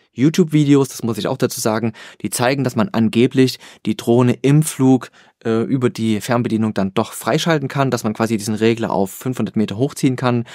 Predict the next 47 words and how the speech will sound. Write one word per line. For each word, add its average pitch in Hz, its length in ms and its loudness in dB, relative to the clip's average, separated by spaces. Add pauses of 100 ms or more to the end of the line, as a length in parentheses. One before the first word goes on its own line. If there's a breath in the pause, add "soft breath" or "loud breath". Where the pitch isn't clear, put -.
(140)
dass - 160 -4
das - 160 -8
geht. 131 220 2 (960 soft breath)
Ich - 100 -4
hab's 143 140 -4
nicht 120 120 -6
ausprobiert 165 480 0
und 131 60 -2
ich 131 80 -4
habe 143 120 0
auch 135 60 -14
ehrlich 123 220 -4
gesagt - 240 -2
im 123 100 -4
Flug 156 220 -2
diesen 127 300 -6
Punkt 143 320 -2
nicht 147 260 0
gefunden, 151 540 0
dass 123 180 0
das - 320 -16
geht. 165 400 2 (380 loud breath)
Ähm, 123 540 2
wenn 131 180 0
euch 135 80 -2
das 123 120 -10
interessiert, 123 540 2
ich 113 80 -6
gebe 123 180 2
dazu 110 200 -2
keine 143 240 -2
Empfehlung 123 380 0
ab, 101 180 -2
aber 98 100 -2
ich 107 80 -4
habe 110 140 -4
gesehen, 123 320 2
dass 113 120 -2
es 107 140 -10
YouTube-Videos 120 680 -2
gibt, 131 200 0 (460 loud breath)
die 127 100 4
das 101 240 -2
zeigen, 127 340 0
dass 110 120 -4
es 107 100 -6
angeblich 98 480 -4